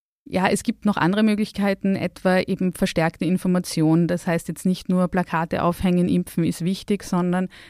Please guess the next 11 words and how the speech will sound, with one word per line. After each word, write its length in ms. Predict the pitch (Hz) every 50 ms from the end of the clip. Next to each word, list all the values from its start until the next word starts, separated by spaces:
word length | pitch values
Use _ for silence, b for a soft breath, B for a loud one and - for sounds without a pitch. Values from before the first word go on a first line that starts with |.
| B
dass 160 | - 180 175 -
man 160 | 190 185 - -
verpflichtende 600 | 180 - 175 - - 214 214 - - 202 196 190
Impfgespräche 840 | - - 196 196 - - - 190 - - - 180 185 180 - 185
gleich 320 | 170 - 175 165 165 - 190
am 60 | 185
Anfang 540 | - - 160 180 180 - 190 175 180 180 - -
nach 280 | 190 180 160 170 - -
der 140 | - - 175
Geburt 440 | 147 175 - - 190 196 196 190 170
oder 360 | 156 165 160 156 160 170